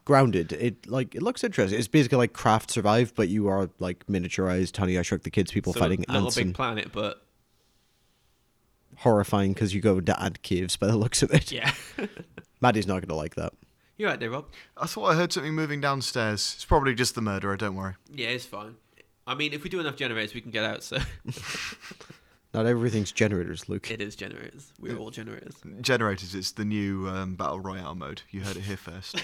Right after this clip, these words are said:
Speaker 2: <laughs>
Speaker 3: Watch this space.
Speaker 1: De-, de-, I'm trying to figure out how to, well, <laughs> how would a Dead by Daylight, like, Battle Royale work?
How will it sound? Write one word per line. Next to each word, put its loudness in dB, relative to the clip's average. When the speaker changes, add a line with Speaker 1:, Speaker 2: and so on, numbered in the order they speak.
Speaker 2:
<laughs> -16
Speaker 3:
Watch -2
this 0
space. -2
Speaker 1:
De-, -4
de-, -2
I'm -2
trying 2
to -6
figure 2
out 0
how 0
to, 0
well, 0
<laughs> -
how 2
would 2
a 6
Dead 0
by 0
Daylight, -2
like, -8
Battle 2
Royale 2
work? -4